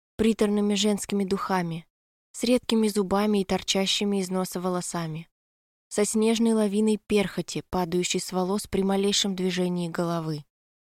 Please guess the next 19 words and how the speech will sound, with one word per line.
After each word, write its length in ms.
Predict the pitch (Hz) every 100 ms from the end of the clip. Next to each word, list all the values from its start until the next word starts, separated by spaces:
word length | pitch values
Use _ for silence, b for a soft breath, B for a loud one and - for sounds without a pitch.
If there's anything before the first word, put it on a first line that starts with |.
| _ _ 208
мастурбирующие, 1080 | 196 - 196 180 220 226 185 170 - 165
пока 300 | - 175 190
делают 400 | 175 185 180 175
вид, 200 | 175 196
что 180 | - 185
ищут 340 | 170 160 190 202
мелочь 400 | 202 165 143 -
в 60 |
карманах. 680 | - 165 160 151 151 - - _ _ _ _ _ _ _ 190
Жадные, 580 | 190 185 170 151 147 -
развратные, 800 | - 202 185 190 160 - 143 147
жестокие, 800 | - 190 - - 196 - 147 139 - _ _ _ _ -
тупые, 640 | 233 - 220 175 151 151
жирные, 640 | 175 202 233 170 156 151 -
тощие, 560 | 233 196 - - 147 156 _ _ _ _
ботаники 680 | 185 202 - 214 220 202 -
или 240 | 190 196 190
конченые 640 | - 202 196 202 202 196
извращенцы. 840 | 190 196 - - 185 156 -